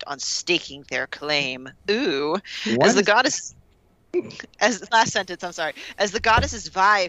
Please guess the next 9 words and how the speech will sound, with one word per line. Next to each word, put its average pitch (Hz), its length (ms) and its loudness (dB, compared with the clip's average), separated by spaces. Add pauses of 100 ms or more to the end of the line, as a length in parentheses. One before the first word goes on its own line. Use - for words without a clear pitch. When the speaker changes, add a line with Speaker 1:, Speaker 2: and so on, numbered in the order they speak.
Speaker 1:
for 175 80 -8
his 165 160 -8
hand 180 240 -6
in 165 100 -12
marriage, 170 460 -2
Akira 190 440 -6
spends 214 400 -6
his 208 160 -12
days 156 360 -4